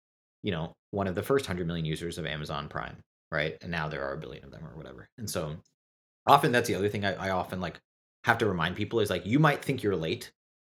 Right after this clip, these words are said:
but just remember that, like, you know, you may not be, right? There's five billion people roughly that, like, use the internet on, like, a weekly or so basis. Um, there are not five billion people on YouTube. There are probably one billion or so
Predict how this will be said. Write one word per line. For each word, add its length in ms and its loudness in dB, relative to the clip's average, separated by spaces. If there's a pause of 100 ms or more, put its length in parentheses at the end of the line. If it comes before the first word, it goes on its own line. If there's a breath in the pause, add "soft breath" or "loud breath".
(340)
but 160 0
just 200 -2
remember 580 0
that, 180 -6
like, 240 -8 (400)
you 100 -4
know, 140 -8 (280)
you 120 -4
may 120 -4
not 200 -2
be, 160 -16 (160)
right? 180 0
There's 160 0
five 220 4
billion 200 2
people 220 -6
roughly 320 -4
that, 180 -8
like, 240 -10 (140)
use 220 -6
the 80 -6
internet 320 -8 (400)
on, 100 -4
like, 140 -6
a 40 -6
weekly 420 -8
or 140 -12
so 160 -8
basis. 460 -4 (500)
Um, 460 -2
there 80 4
are 60 6
not 360 2
five 200 2
billion 200 -4
people 380 -10
on 140 -12
YouTube. 320 -6 (160)
There 80 -6
are 40 -10
probably 220 -4
one 300 -6
billion 280 -12 (140)
or 80 -10
so 240 -10